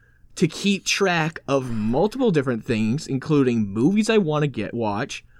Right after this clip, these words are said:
records I wanna play, records I have, what I think of them, the artist, genre type, all that. I'm a nerd. I actually care about how a lightsaber works to an extent.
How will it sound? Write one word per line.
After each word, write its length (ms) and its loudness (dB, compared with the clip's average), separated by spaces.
records 580 0
I 120 4
wanna 400 0
play, 420 -4
records 320 -2
I 120 -2
have, 540 -6
what 180 -6
I 120 -4
think 320 -2
of 140 -2
them, 240 -2
the 200 -4
artist, 500 -2
genre 460 -4
type, 340 -4
all 360 4
that. 440 0
I'm 160 4
a 40 8
nerd. 340 4
I 120 0
actually 220 -2
care 220 0
about 180 0
how 140 0
a 40 -2
lightsaber 380 0
works 220 0
to 100 0
an 60 0
extent. 520 -4